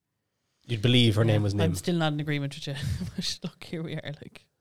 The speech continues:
Speaker 1: I think she's the only person. Uh, uh, Larkin's dad, he was like, "Jimmy Lee?" I was like, "Yeah, but Jimmy's a fucking name."
Speaker 2: Mm-hmm. I don't know.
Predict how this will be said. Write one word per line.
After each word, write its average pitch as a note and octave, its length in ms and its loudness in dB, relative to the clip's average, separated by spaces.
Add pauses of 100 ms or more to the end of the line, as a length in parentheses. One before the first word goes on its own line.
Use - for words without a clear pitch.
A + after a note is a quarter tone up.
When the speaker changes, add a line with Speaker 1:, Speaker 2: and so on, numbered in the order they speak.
(220)
Speaker 1:
I G2+ 100 -2
think G#2+ 140 2
she's A2+ 200 -2
the A2 80 0
only G#2+ 160 2
person. F#2+ 440 -4 (800)
Uh, - 160 -4
uh, A2 240 2
Larkin's B2+ 280 2
dad, A#2 280 0
he - 140 -12 (1000)
was G#2+ 80 -10
like, G#2 120 -4
"Jimmy A2 260 2
Lee?" B2 320 2
I - 40 -2
was A2 80 -2
like, G#2 140 -6
"Yeah, G2+ 140 -2
but G#2 200 -10
Jimmy's A2 260 0
a G2+ 40 -4
fucking A2+ 340 2
name." G#2+ 240 -2 (580)
Speaker 2:
Mm-hmm. D3+ 260 -20 (1200)
I E3 80 -2
don't D3+ 100 0
know. D3+ 220 4